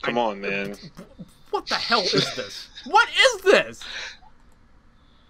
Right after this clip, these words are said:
Speaker 2: It's a K-,
Speaker 1: It's,
Speaker 2: it's a
Speaker 1: you see,
Speaker 2: K V one,
Speaker 1: you
Speaker 2: it's,
Speaker 1: see
Speaker 2: it's like
Speaker 1: what
Speaker 2: a
Speaker 1: it is.
Speaker 2: kangaroo, it's like a kangaroo mom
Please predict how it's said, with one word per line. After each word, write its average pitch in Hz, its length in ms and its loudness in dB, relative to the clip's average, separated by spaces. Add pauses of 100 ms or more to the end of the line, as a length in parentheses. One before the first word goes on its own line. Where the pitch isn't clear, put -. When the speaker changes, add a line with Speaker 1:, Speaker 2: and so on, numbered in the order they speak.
(140)
Speaker 2:
It's 320 180 -2
a 262 60 2
K-, 359 220 4
Speaker 1:
It's, - 600 -6
Speaker 2:
it's 285 160 0
a 285 40 0
Speaker 1:
you 330 160 4
see, 330 120 4
Speaker 2:
K 311 60 4
V 294 80 6
one, 294 100 8
Speaker 1:
you 277 40 2
Speaker 2:
it's, 277 140 -2
Speaker 1:
see 359 120 4
Speaker 2:
it's - 180 2
like 277 100 8
Speaker 1:
what 294 60 6
Speaker 2:
a - 40 2
Speaker 1:
it - 60 0
is. 247 80 6
Speaker 2:
kangaroo, 254 640 2
it's 202 100 -2
like 240 120 2
a 196 40 0
kangaroo 220 540 2
mom 247 440 0